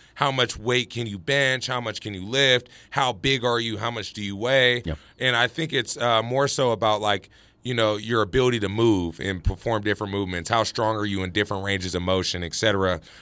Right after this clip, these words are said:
Speaker 1: So right now I'm really using my platform to kind of, like, push that narrative, and it's helped me tremendously. And then again, I always tell people, "I don't know anything." You know what I mean? So, like, don't listen to me. Um, but it's, it's working for me. It's been, it's been great for me. So.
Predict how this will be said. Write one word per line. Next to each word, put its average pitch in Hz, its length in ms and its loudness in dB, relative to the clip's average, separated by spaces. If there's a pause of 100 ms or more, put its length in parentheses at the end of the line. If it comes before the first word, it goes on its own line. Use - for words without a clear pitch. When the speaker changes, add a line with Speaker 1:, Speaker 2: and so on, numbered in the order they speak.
(100)
Speaker 1:
So 120 300 2
right 127 200 0
now 151 220 4
I'm 127 120 0
really 135 160 0
using 127 220 -2
my 110 100 0
platform 117 460 0
to 101 60 -6
kind 110 180 -4
of, 92 160 -2 (320)
like, 110 180 -4
push 127 260 2
that 110 220 2
narrative, 98 480 2 (300)
and 120 100 -2
it's 117 140 -2
helped 147 180 6
me 131 100 2
tremendously. 101 640 -4 (360)
And 160 80 -2
then 214 80 6
again, 143 220 4
I 131 40 4
always 127 220 4
tell 127 180 2
people, 113 200 -2
"I 117 80 4
don't 131 100 -2
know 107 160 -2
anything." 92 460 -6 (240)
You 156 100 2
know 160 80 6
what 156 80 4
I 139 60 2
mean? 139 240 0
So, 127 140 -2
like, 113 200 2 (220)
don't 180 180 4
listen 151 240 0
to 107 60 -2
me. 113 320 0 (260)
Um, 104 480 0
but 135 300 4 (340)
it's, 131 380 -4
it's 104 200 -2
working 127 260 2
for 113 120 -2
me. 107 340 0
It's 98 200 -2
been, 98 320 -2
it's 92 140 -4
been 98 140 -2
great 87 220 -2
for - 80 -14
me. 85 220 -6
So. 80 320 -10